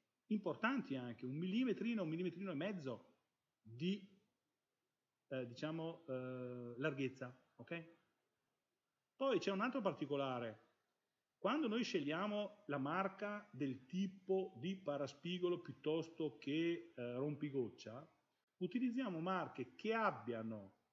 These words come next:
all'interno dei pacchi degli spinotti di giuntura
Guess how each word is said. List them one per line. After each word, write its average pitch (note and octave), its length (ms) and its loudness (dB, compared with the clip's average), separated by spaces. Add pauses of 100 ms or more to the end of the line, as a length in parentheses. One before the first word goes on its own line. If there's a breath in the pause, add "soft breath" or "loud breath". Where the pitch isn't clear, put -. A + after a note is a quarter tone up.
(180)
all'interno E3 800 -2
dei C#3+ 220 -2
pacchi - 760 0 (1300)
degli A3+ 380 2
spinotti C4 760 2
di F3 200 -2
giuntura G#3 920 2